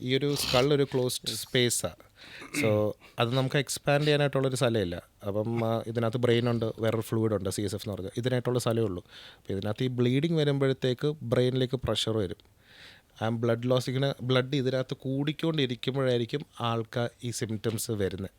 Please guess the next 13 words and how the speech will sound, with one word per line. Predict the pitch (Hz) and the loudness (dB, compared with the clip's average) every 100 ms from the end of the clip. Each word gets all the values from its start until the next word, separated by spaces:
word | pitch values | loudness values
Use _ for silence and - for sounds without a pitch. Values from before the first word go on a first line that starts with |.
| _ - - - - - - - | _ -20 -20 -20 -20 -20 -8 0
So, | 110 107 104 _ - - | 2 2 0 _ -12 -2
നമ്മൾ | 117 120 127 | 0 2 2
അത് | 131 131 123 131 | 2 2 0 0
ചെറുതായിട്ട് | 135 123 123 123 | 0 2 2 2
ഈ | 127 127 - _ | -2 -4 -14 _
ഇ | 156 143 | -2 0
ഡി | 139 | 4
എച്ച് | 147 - | 2 2
എന്നൊക്കെ | 147 135 | -2 0
പറഞ്ഞിട്ടുള്ള | 127 120 120 110 120 120 117 | 2 2 0 0 0 0 0
ബ്ലീഡിംഗ് | 113 120 120 117 113 | 0 2 4 4 2
ഒക്കെ | 98 | 0
ഉണ്ട്. | 104 92 | -2 -2